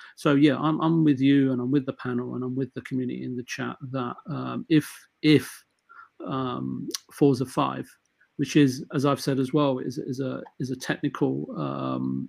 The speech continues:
and a visual leap above, uh, Forza, Forza four, perhaps, you know, in lieu of Fable,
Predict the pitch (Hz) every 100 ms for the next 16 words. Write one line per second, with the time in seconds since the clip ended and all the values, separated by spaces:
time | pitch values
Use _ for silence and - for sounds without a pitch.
0 | - 139 131 135 123 127 131 131 127 -
1 | _ _ _ - 120 135 127 - - 381
2 | 135 135 151 147 131 139 131 135 131 -
3 | 139 127 135 127 - _ 160 135 127 -
4 | - - - 143 143 - 147 131 135 135
5 | 131 127 170 156 131 127